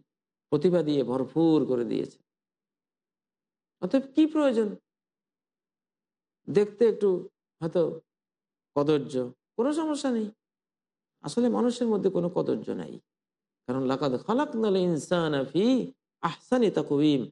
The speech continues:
মানুষকে আমি সুন্দরতম গঠনে সৃষ্টি করেছি। সবাই সুন্দর,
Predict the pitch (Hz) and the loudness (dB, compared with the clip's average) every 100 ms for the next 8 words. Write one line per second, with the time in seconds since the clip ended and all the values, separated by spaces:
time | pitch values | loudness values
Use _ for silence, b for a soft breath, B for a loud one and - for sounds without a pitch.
0 | _ _ _ 131 165 151 165 151 143 143 | _ _ _ 0 2 2 0 0 -2 -4
1 | 139 220 240 202 160 135 135 127 123 110 | 0 0 0 -2 -2 -2 -2 -6 -6 -10
2 | - 104 71 - - _ _ _ 247 330 | -10 -10 -10 -12 -18 _ _ _ -4 -2
3 | - 117 - | -4 -8 -8